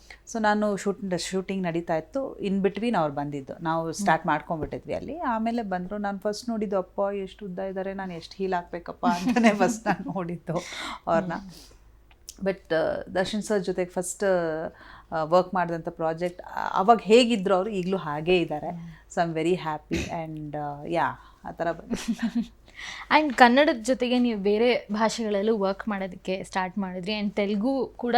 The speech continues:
Speaker 2: ನಿಮ್ಗೆ ತುಂಬಾನೇ, ಆ, ಆಡಿಯನ್ಸ್ ಕೊಟ್ಟಂತಹ ಒಂದು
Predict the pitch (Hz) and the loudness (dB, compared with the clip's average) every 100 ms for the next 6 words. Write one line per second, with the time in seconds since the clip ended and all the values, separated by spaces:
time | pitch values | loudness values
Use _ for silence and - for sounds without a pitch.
0 | 254 220 202 202 202 214 214 220 202 - | 6 4 -2 -4 -2 -2 0 -2 -4 -6
1 | - 160 - 175 175 220 233 262 247 214 | -14 -10 -2 -2 4 6 6 6 4 -2
2 | 196 - 214 214 214 190 196 190 190 185 | -4 0 2 4 2 0 -2 -2 -2 -4
3 | 185 185 196 | -4 -6 -8